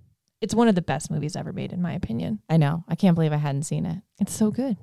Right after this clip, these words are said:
Speaker 2: I know.
Speaker 1: Now
Speaker 2: So
Speaker 1: you have.
Speaker 2: I got my degrees of Kevin Bacon. So
Speaker 1: Okay.
Speaker 2: <clears throat> So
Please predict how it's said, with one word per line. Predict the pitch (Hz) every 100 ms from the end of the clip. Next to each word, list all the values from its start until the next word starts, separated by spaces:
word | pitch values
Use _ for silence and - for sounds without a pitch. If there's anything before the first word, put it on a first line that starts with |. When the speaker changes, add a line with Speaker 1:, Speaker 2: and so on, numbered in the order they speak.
| _
Speaker 2:
I | 156
know. | 151 147 156 - _
Speaker 1:
Now | 214
Speaker 2:
So | 156
Speaker 1:
you | 147
have. | 269 208 - - - - - _ _ _ _
Speaker 2:
I | 165
got | 180 185
my | 170 175
degrees | 165 165 165
of | 175
Kevin | 160 170 160
Bacon. | 156 156 - 190
So | 175 - 147 147 -
Speaker 1:
Okay. | 214 - 175 _ -
Speaker 2:
<clears throat> | - 220 170 - _ _ _ _ _ _ - -
So | - 180